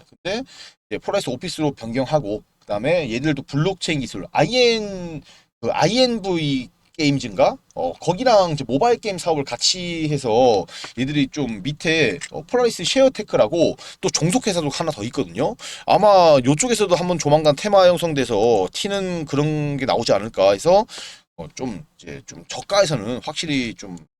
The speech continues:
얘들의, 어, 수량을 좀 확보하는 그런 방향으로 좀 가셔야 될 것 같아요. 무튼 간에 제가 뭐 항상 좋은 소식 많이 들려드릴 테니까 걱정하지 마시고,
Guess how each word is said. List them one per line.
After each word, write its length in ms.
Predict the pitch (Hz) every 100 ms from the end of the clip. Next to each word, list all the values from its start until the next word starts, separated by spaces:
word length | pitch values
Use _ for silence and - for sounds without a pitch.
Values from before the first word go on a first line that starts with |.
| _ _ _ -
얘들의, 480 | 120 135 107 110 78 _
어, 180 | - 78
수량을 340 | - - 185 143
좀 140 | 113
확보하는 760 | - - 233 190 160 151 135 107 - - _ _
그런 420 | 175 226 214 180
방향으로 300 | 143 120 120
좀 100 | 107
가셔야 280 | - - 165
될 100 | 135
것 100 | -
같아요. 320 | 82 90 78
무튼 240 | 80 - 185
간에 340 | 196 190 101 - - -
제가 380 | 165 190 180 170
뭐 480 | 151 147 131 110 - _ -
항상 300 | - 240 226
좋은 280 | - 143 170
소식 220 | 170 165
많이 140 | 113 127
들려드릴 460 | 113 131 143 147
테니까 400 | 147 104 120 143
걱정하지 420 | - - 120 143
마시고, 480 | 151 - - 170 104